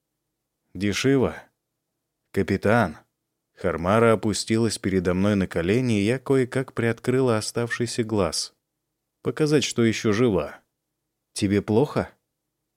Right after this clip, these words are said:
Плохо мне? Я не чувствовала себя больной.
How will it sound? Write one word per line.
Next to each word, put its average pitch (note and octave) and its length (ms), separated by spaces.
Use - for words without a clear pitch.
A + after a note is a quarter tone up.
Плохо A2 500
мне? A2 480
Я B2+ 260
не C#3 180
чувствовала G2+ 560
себя G2 360
больной. G2+ 600